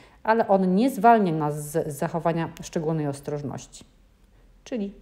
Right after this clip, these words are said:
nie. Czy ten znak drogowy uprzedza o początku odcinka drogi,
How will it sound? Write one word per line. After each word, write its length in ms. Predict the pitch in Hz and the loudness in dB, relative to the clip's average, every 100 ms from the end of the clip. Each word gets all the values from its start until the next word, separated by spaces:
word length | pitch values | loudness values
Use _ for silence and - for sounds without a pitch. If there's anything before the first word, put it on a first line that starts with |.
| - | -10
nie. 120 | 127 - - - - - - - - - - - _ _ _ _ _ _ _ _ - _ _ | -10 -10 -20 -20 -20 -20 -20 -20 -20 -20 -20 -20 _ _ _ _ _ _ _ _ -20 _ _
Czy 100 | - | -8
ten 200 | 196 392 | -2 0
znak 300 | 370 240 254 | 4 4 4
drogowy 440 | 196 180 156 147 180 | 4 4 4 2 0
uprzedza 440 | 190 - 233 220 | -6 0 2 4
o 60 | 180 | 2
początku 480 | 165 226 262 - | 0 0 0 0
odcinka 480 | 180 - - 208 190 | -2 0 -2 0 0
drogi, 440 | 156 135 123 214 | -2 -2 -2 -6